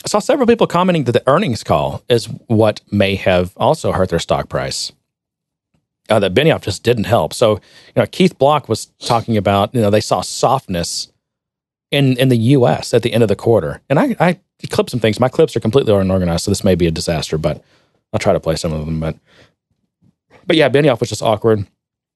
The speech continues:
A lot of name dropping, um, of the people and the companies that they've bought. And he was, you know, he was saying that they've, they've now got A I for everybody.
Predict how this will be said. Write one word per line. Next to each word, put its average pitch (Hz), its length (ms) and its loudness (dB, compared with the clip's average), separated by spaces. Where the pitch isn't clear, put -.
A 127 40 0
lot 175 140 4
of 139 100 0
name 110 260 -2
dropping, 113 580 0
um, 90 560 0
of 104 260 -2
the 104 100 2
people 120 400 0
and 104 80 0
the 98 60 -4
companies 113 400 -2
that 107 100 -2
they've 107 200 2
bought. 101 340 2
And 90 80 -2
he 104 80 0
was, 117 220 -2
you 127 100 0
know, 101 100 0
he - 60 -2
was 147 140 4
saying 127 200 2
that 101 100 0
they've, 123 260 2
they've 127 140 4
now 127 180 2
got 113 260 0
A 190 160 2
I 190 180 4
for 151 200 0
everybody. 107 600 0